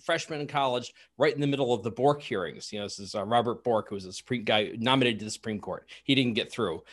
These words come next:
but there are these really contentious hearings. And I didn't like Bork. There were things I didn't like about Bork,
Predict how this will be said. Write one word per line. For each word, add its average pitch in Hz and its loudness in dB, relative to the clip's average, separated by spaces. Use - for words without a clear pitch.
but 139 6
there 151 4
are 147 4
these 143 2
really 214 4
contentious 151 0
hearings. 123 2
And - 0
I 226 6
didn't 220 0
like 196 4
Bork. 131 4
There 135 2
were 143 0
things 185 4
I 185 2
didn't 165 -2
like 156 2
about 123 2
Bork, 147 6